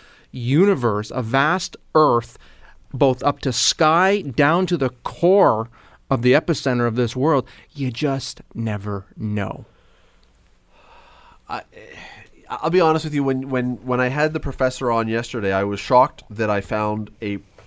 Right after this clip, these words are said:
Speaker 2: professor who studies this. That was my honest belief, 'cause it was like, "Wait a sec." And he says he gets mocked by this. He ha-, he has to have thick skin to deal with this because it's, <laughs> you know, if you're,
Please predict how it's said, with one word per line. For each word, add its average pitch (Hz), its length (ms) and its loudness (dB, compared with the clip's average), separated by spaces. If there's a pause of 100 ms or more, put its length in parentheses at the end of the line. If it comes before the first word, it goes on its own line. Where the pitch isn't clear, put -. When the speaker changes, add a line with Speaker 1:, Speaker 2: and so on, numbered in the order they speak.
(260)
Speaker 2:
professor 95 760 -2 (680)
who 107 140 -8
studies 123 480 -2
this. - 320 -20 (380)
That 151 120 -2
was 156 140 2
my 143 140 2
honest 147 460 0
belief, 127 300 2
'cause 123 160 0
it 123 40 2
was 123 160 0
like, 123 200 0
"Wait 160 140 -2
a - 20 -6
sec." 117 240 -4 (220)
And 151 160 2
he 214 120 2
says 208 300 2
he 170 120 4
gets 151 200 6
mocked 120 460 0 (180)
by 101 240 -2
this. 82 240 -8
He 123 160 -4
ha-, 117 120 0
he 123 180 0
has 143 180 2
to 131 80 2
have 117 120 2
thick - 260 -4
skin 123 320 -6
to 107 80 -6
deal 113 240 -2
with 92 120 -2
this 98 160 -4
because 107 440 -2
it's, 101 280 -8
<laughs> - 40 -20
you 156 100 -4
know, 101 180 -2 (400)
if 135 140 -6
you're, 135 140 0